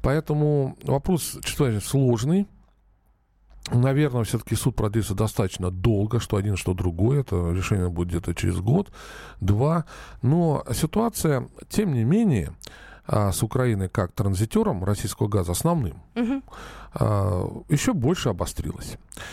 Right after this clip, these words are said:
Speaker 1: Я хочу напомнить, что договор между «Газпромом» и «Нафтогазом» Украины, а также межправительственное соглашение по поводу транзита газа через Украину, э, в Европу заканчивается в две тысячи девятнадцатом году. Ну, то есть он с первого января две тысячи двадцатого года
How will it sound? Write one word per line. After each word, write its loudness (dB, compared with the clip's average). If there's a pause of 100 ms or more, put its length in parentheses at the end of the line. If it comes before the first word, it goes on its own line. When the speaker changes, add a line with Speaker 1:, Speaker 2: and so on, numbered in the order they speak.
(220)
Speaker 1:
Я 2
хочу 0
напомнить, 0
что 0 (420)
договор 2
между 0
«Газпромом» 0
и 0
«Нафтогазом» 0
Украины, 0
а 0
также 0
межправительственное 0
соглашение 0
по -2
поводу 0
транзита 0
газа 0
через 0
Украину, 2 (340)
э, -4
в -2
Европу 0 (460)
заканчивается 0
в -4
две 2
тысячи -4
девятнадцатом -2
году. -2
Ну, 0
то 0
есть -2
он -2
с -6
первого 2
января 2
две -2
тысячи -2
двадцатого 0
года 2